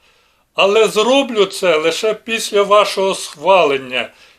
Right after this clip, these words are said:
яке я зможу побачити в коментарях під петиці-, під петицією.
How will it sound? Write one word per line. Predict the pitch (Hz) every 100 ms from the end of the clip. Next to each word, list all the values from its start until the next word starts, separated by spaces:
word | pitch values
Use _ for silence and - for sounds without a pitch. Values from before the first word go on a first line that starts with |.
| _
яке | 165 190 214 214
я | 202 180
зможу | 160 185 190 170
побачити | 170 165 175 196 196 220 220
в | 202
коментарях | - 156 151 156 151 175 170
під | - 147
петиці-, | - 147 127 110 - - - _
під | - 151
петицією. | - 156 127 107 - 117 101 98